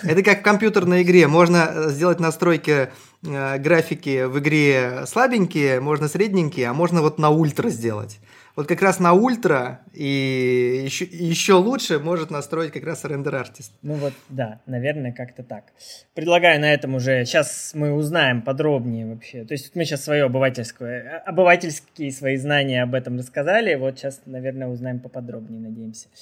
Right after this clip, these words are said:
Speaker 2: А, но для начала, Дмитрий, расскажи, пожалуйста, о своём профессиональном пути, как ты в профессию и где уже успел поработать.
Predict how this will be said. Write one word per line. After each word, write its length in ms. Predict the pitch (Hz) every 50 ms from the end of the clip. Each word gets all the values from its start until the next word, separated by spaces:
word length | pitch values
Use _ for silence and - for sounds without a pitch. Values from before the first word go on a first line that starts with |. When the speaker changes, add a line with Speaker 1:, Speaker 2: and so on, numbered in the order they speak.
| - - - - - _ _
Speaker 2:
А, 240 | - 139 139 139 143
но 160 | 156 170 180
для 140 | 175 180 185
начала, 320 | 185 185 - 254 277 277 226
Дмитрий, 340 | 175 190 196 196 185 151
расскажи, 320 | 143 131 - - 156 170 214
пожалуйста, 460 | 214 214 185 175 160 151 156 - 143
о 40 | 131
своём 440 | - - 151 156 156 151 143 127 123
профессиональном 540 | 147 139 131 - 160 151 147 143 139 131
пути, 840 | 131 151 147 - - 175 190 214 240 247 247 240 240 233 226 220 220 -
как 200 | - 151 147 -
ты 80 | 143
в 100 | 127 127
профессию 560 | - - 131 127 - 160 170 170 - - 131
и 80 | 123 117
где 480 | 113 117 110 120 131 147 156 156 160 156
уже 220 | 143 117 120 135
успел 240 | 135 127 131 - 131
поработать. 480 | 127 - 113 113 113 110 107 _ _